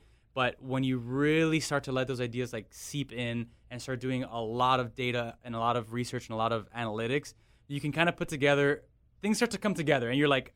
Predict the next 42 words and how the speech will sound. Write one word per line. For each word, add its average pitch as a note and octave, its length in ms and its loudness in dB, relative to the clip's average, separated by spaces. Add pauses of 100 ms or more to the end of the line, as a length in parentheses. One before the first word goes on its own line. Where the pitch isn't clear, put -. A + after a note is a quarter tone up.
"Uh, C4 360 -2
this A#3 260 -2
may A#3+ 240 6
not G#3+ 180 4
be G#3 120 0
so G3 180 2
great. F3+ 260 2
Let E3 120 2
me F3 100 0
take E3+ 220 -4
it D3 60 0
in C3+ 80 0
this D3 180 2
direction." B2 440 0
And B2 80 -2
I C3 40 0
think E3+ 320 -2 (1200)
drowning F3+ 480 6
yourself G3+ 320 4
in E3+ 80 0
data D#3 220 4
to E3 120 0
make D3+ 120 4
an C3+ 100 2
educated D3 480 0
decision, C#3+ 580 0
but C3 220 -2
once C#3 300 4
you F3 100 2
reach D#3 160 0
that C#3+ 180 0
point C#3+ 220 -2
that C3+ 60 -2
you're B2+ 140 2
like, A2+ 160 -2
"Okay, C3 260 -4
I C3+ 80 0
did F3 240 2
everything F3 300 4
that D#3 100 6
I C#3 60 4
could, B2+ 320 0